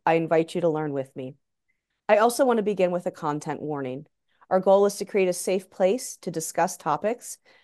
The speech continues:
but with that in mind, we may occasionally hear a story related to crime, discuss our mental health, or have other sensitive matter.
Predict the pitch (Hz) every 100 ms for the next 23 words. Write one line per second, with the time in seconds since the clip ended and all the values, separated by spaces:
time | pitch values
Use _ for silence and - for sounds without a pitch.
0 | _ 233 247 277 269 - 226 190 185 190
1 | 208 185 175 185 185 202 196 226 226 208
2 | 190 196 - 160 156 160 160 _ _ _
3 | 214 220 214 233 254 - 175 160 160 170
4 | - _ - 196 185 180 214 202 196 220
5 | 196 170 156 170 _ _ _ _ - 185
6 | 196 170 175 170 160 151 - 160 151 131
7 | 131 127